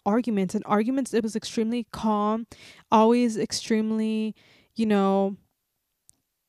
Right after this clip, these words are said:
reassurance that I was still, you know, someone that they cared about. Never were, f-, like, gifts or finances brought up, even though M had spent a lot more money than J.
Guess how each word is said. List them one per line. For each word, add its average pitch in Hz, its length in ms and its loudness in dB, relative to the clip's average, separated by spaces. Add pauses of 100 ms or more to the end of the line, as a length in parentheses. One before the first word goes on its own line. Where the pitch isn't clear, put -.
(300)
reassurance 247 1000 4
that 196 360 2 (120)
I 196 1120 0
was 220 160 0
still, 208 500 2
you 202 140 -2
know, 202 160 2
someone 208 400 0
that 190 280 -2 (380)
they 214 140 6
cared 202 300 2
about. 208 460 4
Never 214 1080 4
were, 233 160 2
f-, - 180 -6 (340)
like, 208 220 0 (120)
gifts 254 300 2 (120)
or 208 260 4
finances 226 580 0 (220)
brought 226 200 4
up, 196 220 2 (440)
even 262 240 4
though 226 340 4 (840)
M 254 260 4
had 220 300 -2
spent 226 260 -2
a 214 60 4
lot 208 260 2
more 214 180 2
money 208 300 0
than 190 200 -2
J. 185 380 4